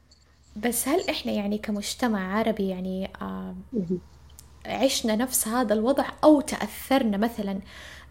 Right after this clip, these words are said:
Speaker 1: بالأحداث اللي مروا فيها الغرب أو توجهاتهم تجاه الإعاقة، أو كان،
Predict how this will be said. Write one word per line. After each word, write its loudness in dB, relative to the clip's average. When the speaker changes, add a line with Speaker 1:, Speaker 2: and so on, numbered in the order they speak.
Speaker 1:
بالأحداث 0
اللي -2
مروا -2
فيها -4
الغرب -2
أو -2
توجهاتهم -2
تجاه -2
الإعاقة، -4
أو 8
كان، 0